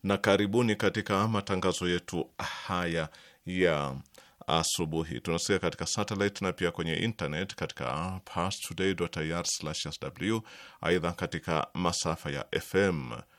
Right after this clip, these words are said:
huko nchini Tanzania, katika baadhi ya mikoa kama vile Tanga, Mwanza, Singida, Kigoma, Lindi na Mtwara kupitia Redio Maarifa F M.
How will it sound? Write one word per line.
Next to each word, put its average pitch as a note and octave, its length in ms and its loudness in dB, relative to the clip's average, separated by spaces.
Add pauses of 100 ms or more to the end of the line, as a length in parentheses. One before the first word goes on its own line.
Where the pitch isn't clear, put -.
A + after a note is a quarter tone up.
(220)
huko F2 320 -2
nchini D2 260 -6
Tanzania, D#2+ 640 -4
katika E2 280 -6
baadhi D#2 280 -2
ya D2+ 80 -4
mikoa D2+ 440 -4
kama D2+ 240 -6
vile C#2+ 220 -8
Tanga, E2 500 -6
Mwanza, D#2+ 300 -4
Singida, D#2+ 520 -4 (500)
Kigoma, D#2+ 640 0 (140)
Lindi D#2+ 320 -2
na D2 120 -4
Mtwara F#2+ 300 -2
kupitia E2 540 -2 (320)
Redio G2 340 0
Maarifa F#2 720 -4
F - 240 -2
M. D2 240 -6